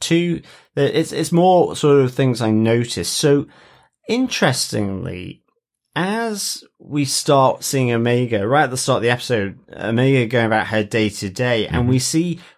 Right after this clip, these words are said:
Speaker 1: Crosshair coming out of a turbo lift, uh,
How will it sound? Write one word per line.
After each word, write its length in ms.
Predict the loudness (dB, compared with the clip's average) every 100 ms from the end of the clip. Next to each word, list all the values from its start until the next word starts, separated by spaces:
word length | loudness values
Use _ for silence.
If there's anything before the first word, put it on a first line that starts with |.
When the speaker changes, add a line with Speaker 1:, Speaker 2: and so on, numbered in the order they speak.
| -14
Speaker 1:
Crosshair 680 | 0 2 2 0 0 0 0
coming 360 | 0 2 2
out 260 | 0 -2 -2
of 80 | -2
a 60 | -4
turbo 560 | -2 0 0 0 0
lift, 640 | 0 -2 -8 -10 -20 -20 -12
uh, 340 | -6 -4 -4